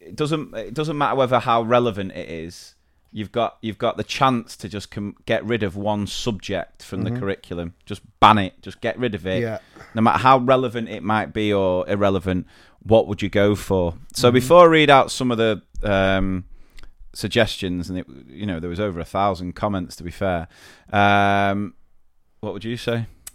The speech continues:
Speaker 1: So y-, it's just, you know, a, a comment, just a, a, yeah,
Speaker 2: I'd go,
Speaker 1: a
Speaker 2: I, I personally, well, there's, there's a few. <laughs> There's a few. I'd probably say, is it something that you could banish from primary, but then they can catch up on secondary?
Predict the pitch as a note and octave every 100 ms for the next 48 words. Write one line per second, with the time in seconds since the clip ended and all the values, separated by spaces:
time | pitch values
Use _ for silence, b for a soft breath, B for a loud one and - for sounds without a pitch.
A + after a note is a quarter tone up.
0 | _ _ _ _ _ - B2 B2+ B2 C#3
1 | C#3+ F3 - b b b b b b -
2 | C3+ A2+ B2 - - - - E3 D3+ A#2+
3 | A#2 C#3 D3+ - - C3+ B2+ - A#2 B2+
4 | C3+ G2+ F2+ - B2 A#2+ B2+ C3+ C3 -
5 | - D#3 D3 - B2+ B2 C3+ B2 A2 A2+
6 | A2+ G2 B2 A#2 A#2 - C#3 B2+ G2 G2
7 | - _ - - A#3 C4 B3 B3 G#3 G#3+
8 | G3+ B B - D3 D3+ - F3+ D#3+ E3+
9 | G3+ G3+ F#3+ F#3 G3+ F3+ G#2+ G#2+ b b
10 | b b b - D#3+ F3+ A#3 G3+ G#3+ G3
11 | G3 E3 F3+ F3+ - E3+ E3+ - E3 D#3+
12 | D#3+ D3 B2+ C#3+ C3+ D3 C#3 C3 D3 -
13 | B2+ C3 B2+ D3 - G2+ D2